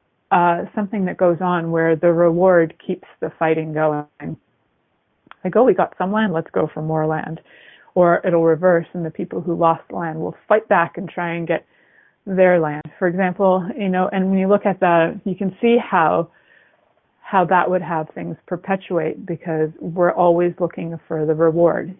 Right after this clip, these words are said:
And we can do that on a small scale, and we can do it on a grand scale. And so on the grand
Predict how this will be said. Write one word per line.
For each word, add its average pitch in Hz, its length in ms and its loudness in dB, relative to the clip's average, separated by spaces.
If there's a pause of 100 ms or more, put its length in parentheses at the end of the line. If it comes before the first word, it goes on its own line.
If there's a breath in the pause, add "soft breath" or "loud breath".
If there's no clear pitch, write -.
And 196 280 -4
we 185 100 -4
can 185 200 -4
do 202 140 -2
that 196 180 2
on 175 160 -2
a 180 160 -10 (120)
small 214 340 2
scale, 240 180 4
and 214 100 -2
we 185 80 -2
can 180 140 -4
do 170 160 0
it 170 60 -2
on 165 140 -4
a 160 60 -4
grand 156 440 -2
scale. - 280 -6 (720 soft breath)
And 165 400 -4
so 165 400 6
on 165 100 0
the 165 80 -2
grand 175 300 2